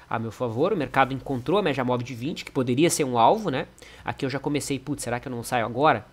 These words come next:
Mas como o mercado tava praticamente no meu alvo, que era o fundinho anterior ali, opa, ó, saiu. Então aqui bateu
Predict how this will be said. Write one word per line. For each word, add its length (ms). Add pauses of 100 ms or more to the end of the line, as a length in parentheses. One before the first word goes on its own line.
(160)
Mas 80
como 140
o 20
mercado 220
tava 160
praticamente 560
no 80
meu 160
alvo, 180
que 80
era 80
o 40
fundinho 360
anterior 420
ali, 320
opa, 380
ó, 160
saiu. 340 (320)
Então 160
aqui 400 (300)
bateu 580